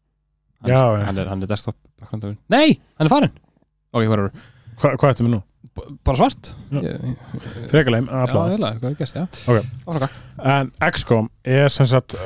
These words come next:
Speaker 2: bara sci-fi tölvuleikja fran-, franchise
Speaker 1: Mhm.
Speaker 2: sem fjallar um svona sérstaka úrvalssveit, bara elite sveit, sem sér basically bara um að verja jörðina frá geimverum.
Speaker 1: Mhm.
Speaker 2: Og fyrsti leikur sem kemur út nítján hundruð níutíu og fjögur og hét þá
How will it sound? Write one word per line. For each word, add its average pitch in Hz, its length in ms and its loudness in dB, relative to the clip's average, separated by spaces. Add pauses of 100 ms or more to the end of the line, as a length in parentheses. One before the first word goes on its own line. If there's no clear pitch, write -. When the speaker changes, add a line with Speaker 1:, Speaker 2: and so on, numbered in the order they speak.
Speaker 2:
bara 120 200 0
sci-fi 151 440 4
tölvuleikja 143 420 4
fran-, 135 280 2 (120)
franchise 120 760 0 (100)
Speaker 1:
Mhm. 113 200 -12 (220)
Speaker 2:
sem 131 180 2
fjallar 139 400 2
um 135 80 4
svona 117 220 0
sérstaka 131 320 0
úrvalssveit, 139 1300 0 (220)
bara 110 360 0 (140)
elite 120 560 0
sveit, 120 360 -2 (420)
sem 127 420 2 (160)
sér 147 420 2
basically 156 320 0
bara 143 160 4
um 143 80 6
að 139 100 4
verja 151 520 4
jörðina 123 460 2
frá 147 180 4
geimverum. 127 420 0 (200)
Speaker 1:
Mhm. 131 200 -2 (960)
Speaker 2:
Og 127 220 4
fyrsti 147 240 4
leikur 139 160 6
sem 135 160 4 (100)
kemur 135 240 6
út 123 80 4
nítján 131 240 2
hundruð 120 140 4
níutíu 120 100 -4
og 117 80 -4
fjögur 95 480 -2 (420)
og 110 100 -4
hét 127 200 2
þá 127 140 2